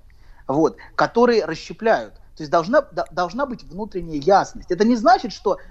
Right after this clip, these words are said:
мужчина должен быть мужчиной в семье, а женщина женщиной. Там всякое бывает. Все семьи устроены криво.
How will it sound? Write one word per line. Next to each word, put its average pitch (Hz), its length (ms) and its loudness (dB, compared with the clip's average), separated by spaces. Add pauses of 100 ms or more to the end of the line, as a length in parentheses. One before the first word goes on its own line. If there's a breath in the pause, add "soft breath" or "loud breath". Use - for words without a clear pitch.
(100)
мужчина 208 540 0
должен 180 220 2
быть 180 120 -4
мужчиной 185 500 -4
в 160 40 -14
семье, 165 280 2
а 156 60 4
женщина 175 380 -2
женщиной. 151 480 -4
Там 139 180 -2 (280 loud breath)
всякое 254 340 4
бывает. 185 420 -2
Все 226 240 -14
семьи 294 300 -10
устроены 196 420 -4
криво. 143 440 -14